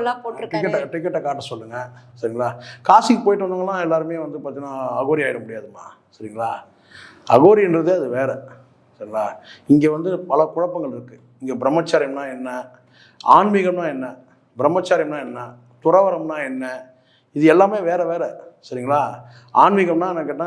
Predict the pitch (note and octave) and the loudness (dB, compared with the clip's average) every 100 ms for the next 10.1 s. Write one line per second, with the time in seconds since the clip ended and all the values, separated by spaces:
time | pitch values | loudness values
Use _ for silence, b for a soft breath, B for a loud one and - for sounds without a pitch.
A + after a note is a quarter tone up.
0 | D#3+ E3 E3+ F3+ F3 D#3 D3+ D#3+ E3+ D3 | -2 0 0 0 -2 -4 -4 -4 -4 -2
1 | D#3 D3 C#3+ D#3 D#3 E3+ D3+ D#3+ D3+ C#3 | -2 0 0 -2 -2 -8 -8 -8 -10 -12
2 | C#3 C3+ D3 C3+ B2+ A#2+ - F3+ E3 C3 | -12 -12 -12 -10 -10 -10 -2 0 0 -6
3 | - C#3 C3+ B2 D3 C3+ - F3 F3+ C#3 | -6 -4 -2 -2 -4 -6 -4 0 2 2
4 | D#3 F#3 F3 C#3 C3 B2 D#3 A#3 - B | 0 -2 -2 -2 -2 -4 -6 -10 -16 B
5 | B B B2+ E3 E3+ F#3 F#3 E3 D3 C3+ | B B 4 4 0 0 0 -2 -4 -6
6 | D3 C3+ C#3 C#3+ F#3 D3+ B2 D#3 D3+ D3 | -4 -2 -2 -4 -4 -6 -4 -6 -4 -6
7 | C#3+ C3+ C3+ B2 G#2+ _ - A#2+ A2+ B2+ | -6 -8 -8 -10 -14 _ -18 -14 0 2
8 | B2 - b b b b - C#3 E3 E3 | 2 -2 b b b b 2 4 4 0
9 | D3+ D3 C#3 F#3+ F#3 E3+ C#3+ D#3 C3 B2 | -2 0 0 0 -2 -4 -4 -2 -2 -4
10 | G#2+ | -16